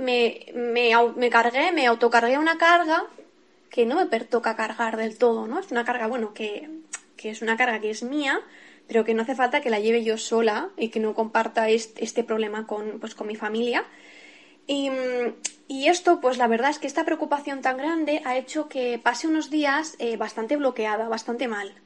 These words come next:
Eh, y la verdad es que estaba como inundada por el, por este, por esta preocupación.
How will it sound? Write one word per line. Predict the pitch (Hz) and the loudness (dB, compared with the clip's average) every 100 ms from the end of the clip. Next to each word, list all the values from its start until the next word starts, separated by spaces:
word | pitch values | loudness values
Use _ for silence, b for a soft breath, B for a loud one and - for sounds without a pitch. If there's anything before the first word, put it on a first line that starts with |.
| B B B B B B B | B B B B B B B
Eh, | 247 240 240 - | 0 2 -2 -6
y | - | -6
la | 247 247 | 0 2
verdad | 240 240 262 | 2 2 2
es | 311 | 2
que | - | 0
estaba | 302 285 339 | 0 0 2
como | 320 269 220 220 - - | 2 2 0 -2 -6 -8
inundada | 247 240 233 262 320 | -4 0 2 2 2
por | 285 | 2
el, | 226 214 208 208 226 - _ - | 2 0 -2 -4 -6 -14 _ -2
por | 226 | 0
este, | 226 - 208 220 - - | 0 -4 -4 -6 -10 -10
por | 214 | -6
esta | 220 220 | -4 -4
preocupación. | 214 - - - 440 | -6 -6 -6 -2 -4